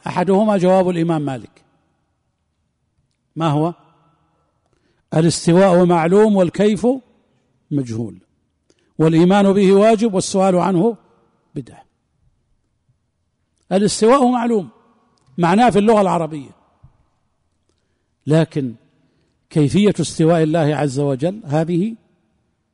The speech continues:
مجهولة لا نعلمها، والإيمان وإثبات الاستواء واجب. الجواب الثاني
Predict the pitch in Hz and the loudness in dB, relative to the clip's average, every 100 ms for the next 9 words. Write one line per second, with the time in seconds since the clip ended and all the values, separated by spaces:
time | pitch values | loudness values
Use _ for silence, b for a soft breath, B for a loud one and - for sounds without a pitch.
0 | _ 151 135 135 165 120 - _ _ _ | _ -4 -2 0 0 -2 -10 _ _ _
1 | _ - 175 156 120 113 95 - _ _ | _ -2 0 0 -2 -8 -12 -20 _ _
2 | _ _ _ _ _ _ _ _ _ _ | _ _ _ _ _ _ _ _ _ _
3 | _ _ _ 151 190 208 202 196 196 175 | _ _ _ -2 0 2 2 4 4 2
4 | 156 165 170 - 202 220 208 214 - 202 | 0 -4 -4 -2 0 2 0 -2 -2 0
5 | 226 240 202 185 123 104 _ _ _ _ | 0 2 0 0 -2 -10 _ _ _ _
6 | _ _ _ _ _ _ _ _ _ _ | _ _ _ _ _ _ _ _ _ _
7 | _ _ _ _ _ _ _ _ _ _ | _ _ _ _ _ _ _ _ _ _
8 | _ _ _ _ _ _ _ _ - 185 | _ _ _ _ _ _ _ _ -4 2
9 | 196 226 269 226 - 240 226 220 240 | 4 4 4 2 0 0 0 -2 -6